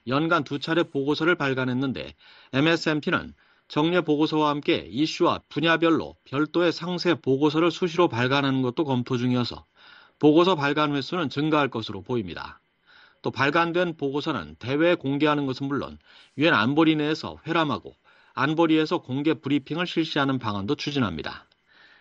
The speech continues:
캠벨 부장관은 엠에스엠티가 북한의 악의적인 사이버 활동과 해상 제재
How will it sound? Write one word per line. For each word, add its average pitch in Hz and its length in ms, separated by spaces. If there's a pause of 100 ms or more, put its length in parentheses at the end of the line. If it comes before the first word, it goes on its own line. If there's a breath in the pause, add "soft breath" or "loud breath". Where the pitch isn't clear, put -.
(120)
캠벨 180 320
부장관은 151 720
엠에스엠티가 160 720
북한의 151 380
악의적인 143 640
사이버 170 420
활동과 151 540
해상 165 480
제재 139 320